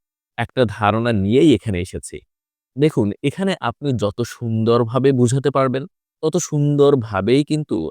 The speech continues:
আপনার অ্যাপটা তৈরি হবে। আপনি কাকে বুঝাবেন? এই Google Gemini-কে। Gemini-কে আপনি যত বিস্তারিত বলতে পারবেন, যত সুন্দরভাবে সাজিয়ে বলতে পারবেন, ঠিক তত সুন্দরভাবেই কিন্তু আপনার অ্যাপটা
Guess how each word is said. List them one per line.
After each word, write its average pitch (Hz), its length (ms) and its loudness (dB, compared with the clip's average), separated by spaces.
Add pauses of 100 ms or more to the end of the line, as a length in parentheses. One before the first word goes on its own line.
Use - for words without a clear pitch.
(140)
আপনার 104 320 -8
অ্যাপটা 98 340 -8
তৈরি 92 260 -4
হবে। 98 220 -10 (540)
আপনি 165 240 -4
কাকে 123 360 2
বুঝাবেন? 151 400 4 (340)
এই 147 180 6
Google 117 360 4
Gemini-কে। 90 580 -4 (560)
Gemini-কে 160 540 2
আপনি 170 260 -4
যত 98 260 -6
বিস্তারিত 147 580 0
বলতে 151 300 0
পারবেন, 143 400 0
যত 110 200 -6
সুন্দরভাবে 175 600 2
সাজিয়ে 98 320 -4
বলতে 95 280 -4
পারবেন, 92 280 -4 (640)
ঠিক 143 100 2 (100)
তত 104 220 -2
সুন্দরভাবেই 113 800 2
কিন্তু 120 300 -2 (460)
আপনার 110 300 0 (120)
অ্যাপটা - 340 -6